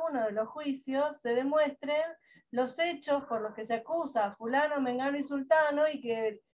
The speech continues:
de los que fueron víctimas, sultanitas, menganita y perengano.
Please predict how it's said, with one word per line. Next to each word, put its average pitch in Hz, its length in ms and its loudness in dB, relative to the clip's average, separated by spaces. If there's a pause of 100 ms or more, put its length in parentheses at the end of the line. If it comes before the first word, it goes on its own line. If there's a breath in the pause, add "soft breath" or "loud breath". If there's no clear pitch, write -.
(140)
de 220 100 -4
los 226 80 0
que 226 100 -8
fueron 294 320 4
víctimas, 302 680 2 (500)
sultanitas, 262 840 2
menganita 254 800 4
y 220 140 -6
perengano. 214 800 -2